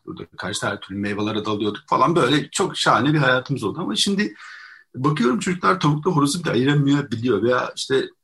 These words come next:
tamam üniversite mezunu, mühendis olmuşsun, doktor olmuşsun ama elma, arm-, ay-, ağacıyla armut ağacını arayam-, ay-,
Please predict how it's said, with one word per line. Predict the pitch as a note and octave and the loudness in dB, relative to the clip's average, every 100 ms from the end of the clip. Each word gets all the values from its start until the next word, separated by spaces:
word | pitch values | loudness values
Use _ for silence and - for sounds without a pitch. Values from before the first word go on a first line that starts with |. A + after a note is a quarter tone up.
| _ - | _ 0
tamam | D#3+ C#3+ D#3 | 2 4 4
üniversite | D3+ F3 E3+ | 4 2 2
mezunu, | D#3+ B2+ A2+ A2+ | 2 2 0 2
mühendis | C#3+ D3+ D#3 D3+ | 4 4 2 -2
olmuşsun, | A2+ - - - - | -4 -6 -10 -8 -6
doktor | C#3+ D#3+ | -4 -2
olmuşsun | A#2+ G#2+ - | -2 -2 -2
ama | G3 F#3 - - | -2 -4 -8 0
elma, | C#3 E3+ F#3+ | 2 4 6
arm-, | F3+ F3+ F3+ - _ | 6 4 0 -6 _
ay-, | D3 D3+ | 2 4
ağacıyla | D3+ D#3 D#3 F#3 - | 4 2 0 0 2
armut | C#3+ F#3 | 2 2
ağacını | - D3 E3 - | 0 0 0 0
arayam-, | C#3+ F3 - | 2 0 0
ay-, | A#2 B2+ | 0 0